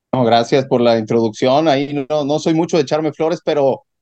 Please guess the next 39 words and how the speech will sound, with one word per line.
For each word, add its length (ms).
pero 160
bueno, 180
ya 140
llevamos 260
un 120
buen 140
recorrido. 640
Me 120
veo 140
un 80
poquito 340
más 180
joven 260
de 80
lo 140
que, 180
de 120
lo 120
que 120
soy, 280
<laughs> 140
pero, 640
pero 180
no, 220
te 60
agradezco. 420
Ya 80
llevamos 320
un 100
buen 140
recorrido 420
y 60
sí, 200
con 140
la 140
pasión 560
todavía 300
intacta 500
de, 280